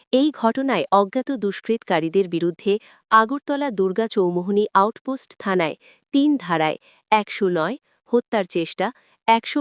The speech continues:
পনেরো দুই গুরুতর আঘাত করা, তিনশো ছাব্বিশ অগ্নিসংযোগ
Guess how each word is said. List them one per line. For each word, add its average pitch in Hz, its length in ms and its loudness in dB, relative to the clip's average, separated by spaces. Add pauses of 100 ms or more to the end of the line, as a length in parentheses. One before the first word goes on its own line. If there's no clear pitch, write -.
পনেরো 202 400 4 (300)
দুই 185 380 0 (300)
গুরুতর 277 440 0
আঘাত 190 380 0
করা, 160 300 -2 (340)
তিনশো 269 380 0
ছাব্বিশ 185 540 -2 (360)
অগ্নিসংযোগ 220 840 2